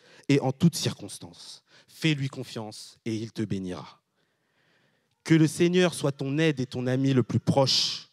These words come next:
afin de t'apprendre à grandir en stature, en sagesse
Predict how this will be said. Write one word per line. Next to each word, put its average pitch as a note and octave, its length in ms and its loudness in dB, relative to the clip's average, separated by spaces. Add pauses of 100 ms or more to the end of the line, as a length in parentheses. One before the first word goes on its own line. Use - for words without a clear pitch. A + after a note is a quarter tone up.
(380)
afin B2+ 220 -4
de B2+ 100 -4
t'apprendre C#3 520 -6
à A#2 60 -4
grandir A#2 440 -6
en G#2 60 -10
stature, - 800 -10 (160)
en A2 100 -16
sagesse A2 720 -8